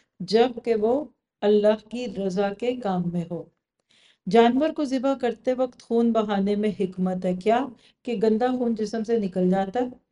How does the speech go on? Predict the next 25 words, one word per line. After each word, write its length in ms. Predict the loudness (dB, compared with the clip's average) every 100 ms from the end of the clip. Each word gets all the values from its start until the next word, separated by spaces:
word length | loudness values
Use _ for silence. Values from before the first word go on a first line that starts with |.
| _ _ -4
जिसके 280 | -4 -2 -2
अंदर 240 | 0 -2
बीमारियां 580 | -2 0 0 0 -2 -2
होती 340 | -6 -6 -4
हैं। 220 | -4 -6 -6 -4
गटर 260 | -2 -4
की 140 | -6 -6
मिसाल 360 | -4 -2 -2 -4
समझ 360 | -6 -4 -2
लें, 160 | -4 -6 _ -20 _ 0
गटर 260 | 2 2
की 140 | 0 -4
जो 120 | -2
पाइप्स 340 | 0 -2 -2
है 60 | -6
ना, 80 | -6
उसमें 220 | -6 -8
सारे 260 | -4 -2 -2
घर 180 | -2 -4
की 160 | -2
गंदगी 420 | 0 2 0 0 -2
निकल 260 | -2 -2
रही 180 | 0 0
होती 340 | -2 -8 -10
है। 120 | -12